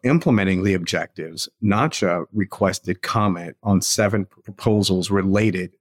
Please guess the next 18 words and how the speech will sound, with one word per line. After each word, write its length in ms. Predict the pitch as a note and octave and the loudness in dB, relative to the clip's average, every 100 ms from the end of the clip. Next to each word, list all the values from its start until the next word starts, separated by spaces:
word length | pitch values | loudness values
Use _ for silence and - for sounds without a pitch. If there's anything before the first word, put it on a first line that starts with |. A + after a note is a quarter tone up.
| - | -4
to 140 | A2+ | -2
A 140 | G2+ G#2 | 0 0
C 280 | - G2 F#2 | 2 0 2
H 260 | F#2+ - - - | 0 -2 -10 -10
credit 340 | - G2+ G#2 | -4 -2 -2
risk 320 | F#2 F2+ - | -2 -2 -2
management. 680 | - F#2+ F#2 F#2 - - - _ _ _ _ _ - | -2 0 0 -4 -10 -14 -20 _ _ _ _ _ -4
And 380 | A2 G2 F#2 F#2 _ - | -2 0 -2 -4 _ 0
these 240 | A2 G2 | 2 2
seven 380 | - A2 G#2 F#2+ | 2 0 0 -2
proposals 720 | - F#2+ A#2 G#2+ G2+ F2+ - | -2 -2 2 2 2 0 0
were, 400 | F#2+ F2 F2 F2 _ _ | -2 0 -2 -6 _ _
first, 440 | - - A2+ G2+ - | -8 0 0 0 -4
expanding 920 | - F#2+ - - G#2+ G#2+ G2+ F#2 F#2 F#2+ _ _ | -4 -2 -2 -2 0 2 2 2 0 -4 _ _
commercially 460 | - A2 A#2+ - G#2+ | 0 2 2 2 2
reasonable 540 | F#2+ G#2+ G#2+ G2 F#2 | 4 2 2 0 -2
fraud 340 | F2+ A2 G#2+ F#2+ | -2 0 2 0
detection. 680 | F2+ - F#2+ - D2+ F2+ | -6 -10 -12 -12 -12 -14